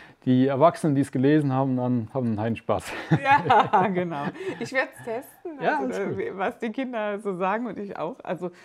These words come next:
Speaker 2: und
Speaker 1: Gut.
Speaker 2: ich, du, ich werde auch mal einen Krimi von dir lesen.
Speaker 1: Das
Speaker 2: Jetzt so,
Speaker 1: wird, ja.
Speaker 2: seit wir uns
Speaker 1: Freu
Speaker 2: unterhalten
Speaker 1: ich.
Speaker 2: haben und du so sympathisch bist, würde ich sagen, „Komm, ich
Speaker 1: Dankeschön,
Speaker 2: riskier's.
Speaker 1: gleichfalls.
Speaker 2: Ich riskier's.“ <laughs> Danke.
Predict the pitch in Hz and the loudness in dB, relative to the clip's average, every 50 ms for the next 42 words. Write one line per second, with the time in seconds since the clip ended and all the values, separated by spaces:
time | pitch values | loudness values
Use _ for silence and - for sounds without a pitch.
0 | - - - - 233 262 - 190 - - - - - - _ _ - 185 214 214 | -20 -12 -6 -6 -4 -4 -4 -6 -6 -8 -10 -10 -12 -16 _ _ -8 -6 -4 -4
1 | 190 - - - _ - 196 190 - - 160 170 180 226 240 285 - - - 165 | -6 -8 -10 -14 _ -10 -10 -10 -10 -6 -4 -2 -2 -2 -4 -6 -8 -10 -10 -12
2 | - - 175 180 170 - - 147 151 147 - - 143 139 147 147 143 _ 156 139 | -10 -10 -10 -10 -10 -10 -12 -14 -14 -16 -14 -14 -12 -12 -12 -14 -14 _ -18 -16
3 | 131 143 139 131 127 123 123 - - 143 139 131 131 - - - - 127 - - | -14 -12 -12 -12 -14 -14 -16 -18 -12 -4 -2 -2 -2 -2 -4 -4 -6 -6 -6 -8
4 | - 190 143 113 110 92 - - - - 202 226 - 254 214 202 208 220 196 196 | -4 -2 0 0 0 -2 -4 -8 -4 -2 -2 -2 0 0 0 0 0 -2 -2 -4
5 | 190 180 175 202 202 226 220 277 254 226 226 247 247 226 202 214 202 214 220 233 | -4 -2 0 2 4 4 2 2 -2 -2 0 0 0 -2 -4 -4 -4 -4 -2 -2
6 | 226 190 185 185 175 175 175 - 226 220 262 277 262 262 - _ - 214 262 254 | -2 0 0 -2 -4 -6 -6 -4 -2 -2 -2 -2 -4 -8 -8 _ -2 -2 -2 -2
7 | - 202 208 202 233 233 - 180 185 202 202 202 185 180 185 135 123 123 - 165 | -2 -4 -2 -2 -2 -2 -2 -2 -2 -2 -4 -4 -6 -6 -6 -4 -6 -4 -4 -4
8 | 151 - 240 127 120 117 - 160 160 151 156 - - - 214 - - - 247 240 | -4 -4 -4 -4 -4 -2 0 0 0 0 0 -2 -2 -2 -2 -2 -4 -4 0 2
9 | 254 330 - - 156 - 269 294 330 202 226 226 233 214 247 262 | 2 2 2 2 2 2 4 4 4 6 6 4 4 2 -4 -8